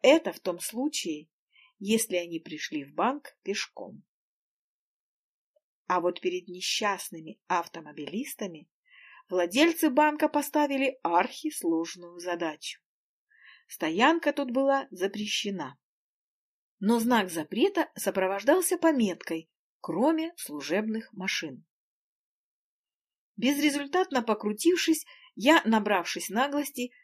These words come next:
самовольно определила свою девятку в разряд служебных и таким образом решила проблему.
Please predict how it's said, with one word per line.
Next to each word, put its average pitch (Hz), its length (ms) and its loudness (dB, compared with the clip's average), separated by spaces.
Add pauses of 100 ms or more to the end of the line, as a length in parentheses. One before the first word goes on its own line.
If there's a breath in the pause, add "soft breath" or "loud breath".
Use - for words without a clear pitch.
(120)
самовольно 190 840 0
определила 185 680 -2
свою 165 380 -6
девятку 208 680 -2 (240 loud breath)
в - 60 -20
разряд 185 560 0 (100)
служебных 190 840 -6 (380 loud breath)
и 214 100 -2
таким 175 440 -2
образом 277 500 2
решила 170 440 -4
проблему. 165 680 -6